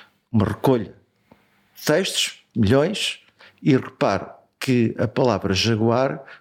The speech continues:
com muita frequência, aparece na proximidade, digamos, traz uma janela de duas ou três palavras para trás e para a frente,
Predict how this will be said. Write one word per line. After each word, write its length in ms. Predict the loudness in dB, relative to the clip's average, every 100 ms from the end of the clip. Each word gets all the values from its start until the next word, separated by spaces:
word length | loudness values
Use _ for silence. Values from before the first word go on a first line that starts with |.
| _
com 140 | 0 4
muita 340 | 4 4 0
frequência, 600 | -8 -2 0 2 2 -2
aparece 400 | 0 -2 0 0
na 80 | -2
proximidade, 680 | 0 0 4 4 4 0 -4
digamos, 220 | -6 -6
traz 200 | -4 0
uma 120 | 2
janela 480 | 2 2 2 2 -2
de 120 | -2
duas 240 | 2 4 2
ou 100 | 0
três 220 | 0 0
palavras 340 | 2 2 0
para 100 | -2
trás 260 | -2 -2 -2
e 20 |
para 140 | -2 -2
a 20 |
frente, 340 | 0 0 0